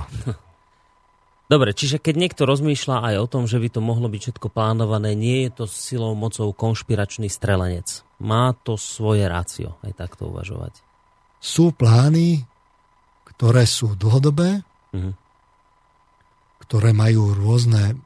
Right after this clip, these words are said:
Speaker 2: vlastne, skupiny, ktoré sa snažia, samozrejme, na tie ekonomické špičky vplývať.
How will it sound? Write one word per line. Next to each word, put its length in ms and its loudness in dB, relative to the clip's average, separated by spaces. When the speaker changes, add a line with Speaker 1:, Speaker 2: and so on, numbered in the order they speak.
Speaker 2:
vlastne, 320 -6
skupiny, 640 2
ktoré 240 2
sa 160 2
snažia, 480 4
samozrejme, 560 4
na 160 2
tie 160 -2
ekonomické 560 0
špičky 400 -6
vplývať. 560 0